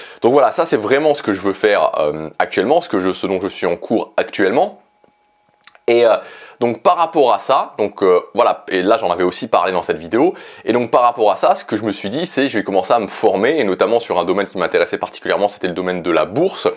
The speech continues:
J'avais déjà commencé à investir avant, mais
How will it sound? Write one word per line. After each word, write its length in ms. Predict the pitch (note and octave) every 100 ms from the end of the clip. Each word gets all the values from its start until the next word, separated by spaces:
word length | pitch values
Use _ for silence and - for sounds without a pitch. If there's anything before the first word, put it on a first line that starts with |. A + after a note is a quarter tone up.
| - - - G2
J'avais 200 | G2+ G#2
déjà 320 | C3 D#3+ E3
commencé 500 | B2+ G#2+ G#2 - A#2+
à 80 | G2
investir 560 | G2 F#2+ - G2+ - -
avant, 380 | G2+ A2 F3 - - - -
mais 360 | G#2+ A#2+ D3 E3